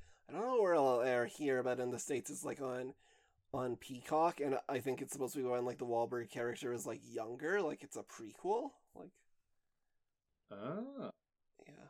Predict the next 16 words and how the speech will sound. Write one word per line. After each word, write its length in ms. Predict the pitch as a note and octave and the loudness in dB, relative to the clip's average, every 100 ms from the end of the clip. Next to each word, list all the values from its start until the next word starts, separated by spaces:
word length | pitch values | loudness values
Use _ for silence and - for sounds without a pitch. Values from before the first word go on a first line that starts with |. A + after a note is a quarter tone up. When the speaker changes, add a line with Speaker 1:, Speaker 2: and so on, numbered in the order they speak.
| - | -16
Speaker 1:
hold 160 | - | -12
on. 220 | - E2 - | -10 -10 -8
I 60 | C3 | -6
am 120 | B2 A#2+ | -4 -2
now 220 | B2+ C3 | 2 2
looking 360 | B2 A#2+ C#3+ D3 | 2 -2 -4 -4
up 160 | D#3+ | -6
the 80 | A2+ | -10
T 160 | - C3+ | -8 -8
V 240 | C3 A#2+ | -8 -8
series 520 | - C#3 A#2+ A#2 - - | -6 -6 -4 -4 -8 -10
to 80 | C3 | -12
the 120 | A#2 | -12
show, 360 | - - - - _ - | -12 -12 -14 -18 _ -16
Ted. 240 | - - G1+ _ _ _ _ _ _ | -14 -14 -16 _ _ _ _ _ _
Yes. 400 | C3+ C3 - - | -6 -4 -4 -10